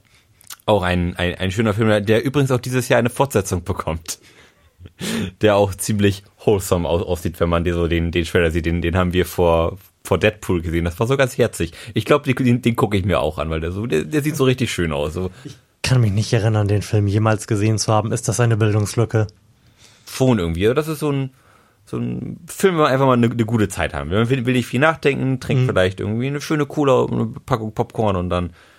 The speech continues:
Speaker 1: geht's, geht, geht's einem danach gut. Man hat danach nichts groß zu verarbeiten, sondern es geht einem einfach z-, zwei Stunden lang wirklich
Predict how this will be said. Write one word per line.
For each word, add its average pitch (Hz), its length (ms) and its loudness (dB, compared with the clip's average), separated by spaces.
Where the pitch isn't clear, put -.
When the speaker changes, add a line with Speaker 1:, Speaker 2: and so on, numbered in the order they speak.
Speaker 1:
geht's, 120 200 0
geht, - 200 -2
geht's 151 140 2
einem 135 120 4
danach 107 260 2
gut. - 280 -12
Man 107 100 2
hat 131 120 0
danach 113 220 4
nichts 101 300 -2
groß 98 300 -2
zu - 160 -6
verarbeiten, 113 840 2
sondern 101 280 0
es 95 100 -8
geht 104 120 -2
einem 95 360 -2
einfach 113 340 0
z-, - 260 -10
zwei 135 160 4
Stunden 117 280 -2
lang 101 200 0
wirklich 110 380 -2